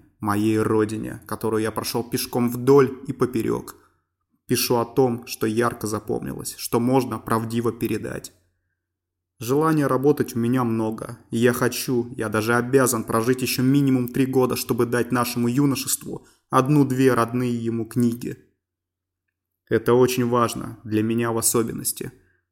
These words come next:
Вот почему я так много работаю, подготовляя материал,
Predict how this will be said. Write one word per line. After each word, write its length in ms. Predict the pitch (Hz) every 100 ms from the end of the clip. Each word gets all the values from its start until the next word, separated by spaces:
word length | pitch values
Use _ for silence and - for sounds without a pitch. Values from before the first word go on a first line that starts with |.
| -
Вот 320 | 113 135 135
почему 380 | 123 120 127 120
я 60 |
так 200 | 113 113
много 300 | 135 131 123
работаю, 580 | 120 117 117 113 - -
подготовляя 720 | - 117 117 120 113 120 123
материал, 600 | 120 117 113 107 107 110